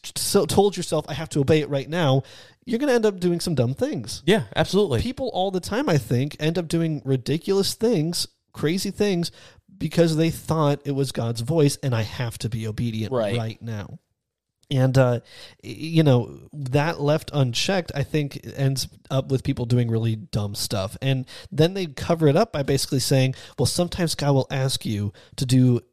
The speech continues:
Speaker 1: things that sound impossible.
Speaker 2: Right.
Speaker 1: He'll ask you to do things
Speaker 2: Yep.
Speaker 1: that sound crazy, that sound ridiculous." And I get that. I know that there's different biblical things that we could point to of God asking people to do things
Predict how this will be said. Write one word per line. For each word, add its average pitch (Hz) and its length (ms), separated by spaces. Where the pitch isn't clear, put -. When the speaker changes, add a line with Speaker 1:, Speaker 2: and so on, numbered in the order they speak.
Speaker 1:
things 127 300
that 104 140
sound 120 320
impossible. 120 720
Speaker 2:
Right. 104 160
Speaker 1:
He'll 160 160
ask 160 360
you 135 160
to 139 100
do 131 160
things 127 320
Speaker 2:
Yep. 143 100
Speaker 1:
that - 80
sound 120 300
crazy, 117 520
that 107 180
sound 120 240
ridiculous." 107 720
And 165 320
I 156 120
get 127 340
that. 117 200
I 120 120
know 127 160
that 131 120
there's 120 240
different 113 420
biblical 113 640
things 131 180
that 120 80
we 113 60
could - 160
point 131 280
to 104 320
of 113 180
God 120 220
asking 113 380
people 117 200
to 107 60
do 117 200
things 98 500